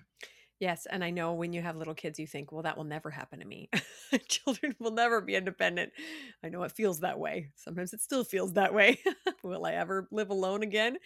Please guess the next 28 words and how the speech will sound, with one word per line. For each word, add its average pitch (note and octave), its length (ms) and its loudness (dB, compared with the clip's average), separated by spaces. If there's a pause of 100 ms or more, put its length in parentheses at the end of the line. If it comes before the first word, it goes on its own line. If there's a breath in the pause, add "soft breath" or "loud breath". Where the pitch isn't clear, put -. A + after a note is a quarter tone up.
(520 loud breath)
But C#4+ 100 0
it C4 80 2
will, B3+ 220 4
and A#3 80 2
it G#3 40 0
will A3 120 2
be A3+ 120 0
heartbreaking, G#3 960 0
um, E3+ 560 -2
and G#3 200 2
beautiful F3+ 480 0
and E3 120 -2
all F3+ 180 4
the E3+ 80 -2
things. - 400 -10
So, D3+ 380 -2
uh, D#3+ 320 -6 (160)
it, F#3+ 160 -8 (100)
it G3 160 -8
comes A3 300 -12
for - 180 -8
all C4+ 180 -8
of C4 120 -8
us E3+ 200 -6 (180)
sooner A#3+ 380 -4
or A3+ 140 -2
later, F#3 380 0
right? F#3 260 -6